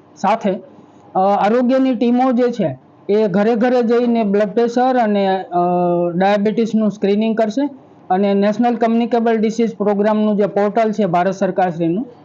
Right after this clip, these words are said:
એના ઉપર નોંધણી, એન-, એના માટેની આ મેગા ડ્રાઈવ છે. આ નોંધણી કરાવવાનો મુખ્ય ફાયદો એ છે દરેક નાગરિકોને કે આપણે ત્યાં નાની ઉંમરમાં જે, અ, રોગોનું પ્રમાણ વધ્યું છે, બી પી, ડાયાબિટીસ અને કાર્ડિયાક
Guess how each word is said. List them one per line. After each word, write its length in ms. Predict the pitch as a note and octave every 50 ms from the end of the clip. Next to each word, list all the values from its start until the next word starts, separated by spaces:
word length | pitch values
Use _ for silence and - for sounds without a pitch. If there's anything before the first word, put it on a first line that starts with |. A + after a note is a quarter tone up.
| - - - -
એના 180 | F3+ G3+ G#3+ A3+
ઉપર 220 | A#3 G#3 A3+ A3+
નોંધણી, 580 | G#3+ G#3 G#3 G#3+ A3 G#3 A#3 A3+ B3 C#4 D4 D4
એન-, 320 | A#3+ A3 G#3+ G#3+ G#3+ - -
એના 200 | G#3 A3 A#3 A#3
માટેની 440 | A3+ A3+ A3 G#3+ A3+ A3 G#3 G#3 G#3
આ 80 | G3+ F3+
મેગા 320 | F3+ F3 F3+ F3 G3 F#3+
ડ્રાઈવ 280 | F3+ E3 F3 D#3+ D#3 D3
છે. 220 | D3+ - B3 D4+ - - - - - - - - - - -
આ 120 | G3 G#3+ A#3
નોંધણી 400 | A#3+ B3+ B3+ A#3 A#3 B3+ C4+ C4
કરાવવાનો 520 | - C#4 C4+ C4 C4 C4 C4 C4 C4 B3+
મુખ્ય 380 | A#3+ G#3+ A3+ A3 - - C4+ B3
ફાયદો 400 | - - G#3 G#3 G#3+ A3 B3+ B3+
એ 200 | B3+ C4 C4+ C4+
છે 160 | C4 A#3 G#3
દરેક 280 | F#3 G3 G#3 A3 G#3+
નાગરિકોને 640 | G#3 F#3+ F3+ F3+ F3+ F3+ F#3 F3 F3+ F3 D#3+ E3 A3+ C#4+ - - - - - - - -
કે 240 | A#3+ A#3+ B3 B3 A#3+
આપણે 420 | A#3 - G3 G#3 G3+ A#3+ A#3 B3
ત્યાં 460 | A3+ A#3 B3 A#3+ A#3+ A#3+ A#3+ A#3 A3+
નાની 280 | G#3 G#3 G#3+ A3 A#3 A#3+
ઉંમરમાં 580 | A#3+ A#3 A#3 A#3 A#3+ A#3+ A#3+ A#3+ A#3+ A#3+ A#3 G3+
જે, 240 | A3+ A#3 A#3 A3+ A3
અ, 460 | G#3+ G3+ - - F3+ F3+ F#3 F3+ F3+
રોગોનું 460 | F3+ F3+ G3 G3 G3+ A3 A3+ A3+ G#3+ F#3
પ્રમાણ 300 | G3 G3+ G3+ G3+ G3+ G3
વધ્યું 340 | F#3 F#3+ F3+ E3+ G#3 A3
છે, 120 | G#3+ A3+ G#3+
બી 180 | F3+ F3 F#3
પી, 160 | F3+ F#3 G3+ G3+
ડાયાબિટીસ 720 | F#3 F#3 F#3 F#3 F#3 F3+ F#3 F#3 F#3 G3 F#3+ F#3 F3+ F#3
અને 260 | F3 E3+ F3 F3 F3 E3+
કાર્ડિયાક 500 | E3 F#3 F3 F3+ F3+ F3+ F#3 F#3 F3+